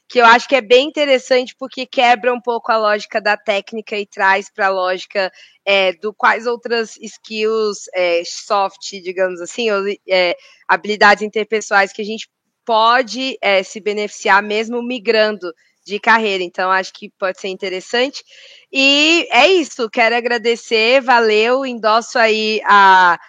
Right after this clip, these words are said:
a, o pa-, a pauta da Camila e vamos nessa. Até mais.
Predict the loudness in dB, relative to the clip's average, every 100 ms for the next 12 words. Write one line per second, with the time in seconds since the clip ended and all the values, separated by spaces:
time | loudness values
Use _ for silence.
0 | _ 0 0 0 _ -12 -12 _ -2 -2
1 | 0 0 -2 -4 -2 -2 2 0 0 -4
2 | -2 0 0 -2 -4 -6 -4 -2 0 -2
3 | -4 -10 -10 _ _ _ _ _ -2 2
4 | 0 0 -6 -20